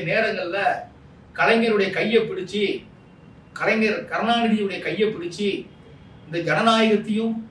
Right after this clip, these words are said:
இந்த நாட்டையும் நீதாயா காப்பாத்தணும்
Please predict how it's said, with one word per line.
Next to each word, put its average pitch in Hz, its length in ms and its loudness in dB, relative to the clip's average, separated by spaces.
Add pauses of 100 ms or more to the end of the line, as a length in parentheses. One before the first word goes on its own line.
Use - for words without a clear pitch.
(120)
இந்த 156 260 -4
நாட்டையும் 208 540 2 (360)
நீதாயா 208 480 0
காப்பாத்தணும் 180 720 -2